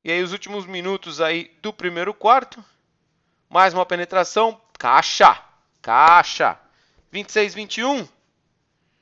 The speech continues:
Mais uma vez, Orlando no ataque. Toquinho. Vucevic é dele.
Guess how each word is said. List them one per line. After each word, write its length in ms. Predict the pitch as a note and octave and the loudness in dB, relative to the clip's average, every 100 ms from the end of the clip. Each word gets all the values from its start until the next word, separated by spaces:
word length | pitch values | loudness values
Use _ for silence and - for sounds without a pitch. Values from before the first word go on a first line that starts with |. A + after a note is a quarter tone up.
| _ _ _ _ _ _ _ | _ _ _ _ _ _ _
Mais 300 | G2+ D3 G#3+ | 2 4 6
uma 120 | A3+ G#3+ | 4 0
vez, 220 | A3+ G#3+ | 0 -2
Orlando 300 | G#3+ G#3+ G#3+ | -2 -2 0
no 40 | |
ataque. 440 | G3+ - B3 A#3+ - | 0 4 4 4 -2
Toquinho. 440 | G#3+ - B3+ B3+ | -2 -2 -8 -6
Vucevic 1160 | G#3 C#4 B3 G3+ - - F3+ D3+ D#3 C3+ - D3 | -4 -2 -2 -6 -8 -2 -2 -2 -8 -14 -8 -6
é 80 | B2+ | -4
dele. 580 | C3 B2 G#2+ G2 F2 | -2 -2 -4 -10 -14